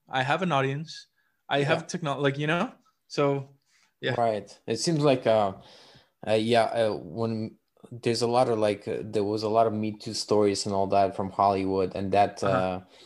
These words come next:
Speaker 2: it does seem like the, it's a hard industry, and also a lot of people want to get in. And, uh,
Speaker 1: Mm-hmm.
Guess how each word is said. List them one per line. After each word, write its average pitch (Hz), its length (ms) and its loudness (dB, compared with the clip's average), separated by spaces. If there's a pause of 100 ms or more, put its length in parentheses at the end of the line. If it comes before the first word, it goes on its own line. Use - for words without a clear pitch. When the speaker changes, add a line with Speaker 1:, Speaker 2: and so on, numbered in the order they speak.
(140)
Speaker 2:
it 104 120 -2
does 123 200 4
seem 110 240 0
like 101 240 0
the, 92 360 -2
it's 104 180 -6
a 104 60 0
hard 113 280 2
industry, 107 420 -2
and 107 100 2
also 139 260 2
a - 20 4
lot 113 180 4
of 110 80 -6
people 98 280 -4
want 104 180 -4
to 101 80 -4
get 98 200 -2
in. 95 380 -2
And, 92 440 -6
uh, 92 280 0
Speaker 1:
Mm-hmm. - 100 -10